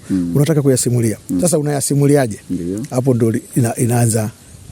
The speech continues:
Speaker 2: mambo mengi kuja.
Speaker 1: Mm.
Speaker 2: Lakini kwa, kwa, kwa, kwa ufupi ni kwamba tangu nikiwa primary,
Speaker 1: Mm.
Speaker 2: naandika vya hadithi hadithi.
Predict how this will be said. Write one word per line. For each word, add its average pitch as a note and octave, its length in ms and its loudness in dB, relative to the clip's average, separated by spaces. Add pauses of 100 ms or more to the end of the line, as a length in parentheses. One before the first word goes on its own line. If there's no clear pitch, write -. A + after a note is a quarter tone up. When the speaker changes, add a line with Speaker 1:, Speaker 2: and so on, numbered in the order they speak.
(140)
Speaker 2:
mambo A2 240 -2
mengi G#2 440 -2
kuja. - 140 -8
Speaker 1:
Mm. F#2 60 -4
Speaker 2:
Lakini E3+ 260 0
kwa, D#3 320 -2
kwa, D#3 180 2
kwa, C#3+ 160 0
kwa C#3+ 200 0
ufupi G#3 300 2
ni E3+ 60 2
kwamba D#3+ 320 2 (420)
tangu E3 320 4
nikiwa C3 480 2 (440)
primary, C3 440 0 (180)
Speaker 1:
Mm. G2 240 -4 (440)
Speaker 2:
naandika A2+ 400 -2
vya G#2 140 -6
hadithi - 280 -4
hadithi. - 400 -6